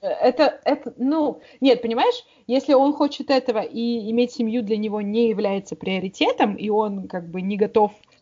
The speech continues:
э, потому что семья — это всё равно усилие, тебе нужно будет всё равно время, э, время своё и, э, свои моральные усилия, там, не будем говорить о финансах, отдавать этому. Потому что, как бы, ну, то есть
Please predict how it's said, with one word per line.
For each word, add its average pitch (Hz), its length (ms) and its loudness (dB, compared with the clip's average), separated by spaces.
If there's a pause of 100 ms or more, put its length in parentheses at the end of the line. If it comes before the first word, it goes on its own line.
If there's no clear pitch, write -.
(100)
э, 190 440 -2
потому 294 240 6
что 302 140 0
семья — 262 360 4
это 370 120 2
всё - 180 0
равно 220 240 -2
усилие, 220 540 2
тебе 202 220 -8
нужно 233 280 -2
будет 233 240 2
всё - 180 -2
равно 240 240 2
время, 180 1080 -4
э, - 60 -14
время 233 500 2
своё 202 600 -6 (400)
и, 190 600 -6
э, 175 380 -2
свои 214 260 2
моральные 208 400 2
усилия, 294 400 2
там, 180 280 -6
не 202 120 -4
будем 185 240 -6
говорить 175 280 -10
о 175 40 -14
финансах, 302 480 -2
отдавать 220 480 0
этому. - 440 -12 (240)
Потому 226 320 4
что, 233 360 2 (280)
как 202 240 -8
бы, 196 300 -4 (420)
ну, 262 360 6
то 240 120 4
есть 202 180 -2